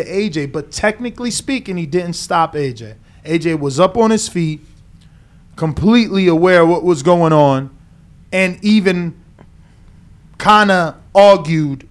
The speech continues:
with the ref when they called it off. I don't know who Andy stopped, but it ain't gonna be Luis Ortiz. It just, it ain't. Andy Ruiz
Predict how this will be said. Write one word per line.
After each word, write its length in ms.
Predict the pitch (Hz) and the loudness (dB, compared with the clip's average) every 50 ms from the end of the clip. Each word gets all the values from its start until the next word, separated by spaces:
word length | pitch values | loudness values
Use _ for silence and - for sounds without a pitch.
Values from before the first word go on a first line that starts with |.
| - | -10
with 240 | - 139 175 170 175 | -4 -2 -2 -2 -2
the 80 | 165 151 | -4 -8
ref 380 | 139 139 185 175 165 - - | -4 -2 0 0 0 -2 -4
when 140 | 156 156 151 | -8 -8 -6
they 100 | 151 147 | -8 -8
called 340 | 143 - 170 165 151 147 135 | -4 0 2 2 2 2 0
it 80 | 143 147 | 0 0
off. 420 | 147 127 113 101 - - - - - - - - - - - - - - - - - - - - - - - - - - - - - - - - - - - - - - - - _ _ _ - - - - - - - - | 0 0 -2 -6 -10 -18 -20 -20 -20 -20 -20 -20 -20 -20 -20 -20 -20 -20 -20 -20 -20 -20 -20 -20 -20 -20 -20 -20 -20 -20 -20 -20 -20 -20 -20 -20 -20 -20 -20 -20 -20 -20 -20 -20 _ _ _ -20 -20 -20 -20 -20 -16 -6 0
I 200 | 202 233 262 269 262 | 4 6 6 6 6
don't 120 | 247 233 | 4 4
know 180 | 233 208 196 165 | 4 4 4 6
who 240 | 202 247 247 226 | 6 4 4 4
Andy 320 | 196 180 156 147 135 135 107 | 4 2 0 -2 -4 -8 -10
stopped, 420 | - - - 120 110 107 - - - _ _ _ - - - - - - - - | -10 -12 -12 -12 -14 -14 -18 -20 -20 _ _ _ -20 -20 -20 -20 -20 -20 -20 -18
but 280 | 139 123 - 175 170 170 | -6 0 4 4 6 6
it 100 | 175 185 | 6 4
ain't 220 | 202 208 202 185 | 4 4 4 4
gonna 220 | 175 185 180 170 151 | 2 2 2 2 2
be 180 | 139 165 156 | 0 0 0
Luis 380 | 151 156 147 143 143 131 - - | 2 2 2 2 0 -2 -2 -4
Ortiz. 680 | 147 131 123 - - 147 117 107 104 101 - - - - - - - _ - _ _ - | -6 -6 -6 -8 -10 -10 -10 -12 -14 -16 -20 -20 -20 -20 -20 -20 -20 _ -20 _ _ -4
It 100 | 180 156 | -4 -4
just, 480 | 131 175 202 160 - - - - - | -2 -4 -4 -4 -4 -6 -8 -6 0
it 140 | 214 214 202 208 | 4 4 6 6
ain't. 300 | 196 170 143 127 110 - - _ _ _ _ _ - - - - - - - - | 6 4 0 -2 -6 -12 -20 _ _ _ _ _ -20 -20 -20 -20 -20 -16 -8 -2
Andy 320 | 220 240 254 262 226 254 247 | 0 2 2 2 2 0 0
Ruiz 640 | 208 240 240 233 233 233 226 220 220 208 - - | 0 0 0 0 0 -2 -2 -2 -4 -4 -6 -10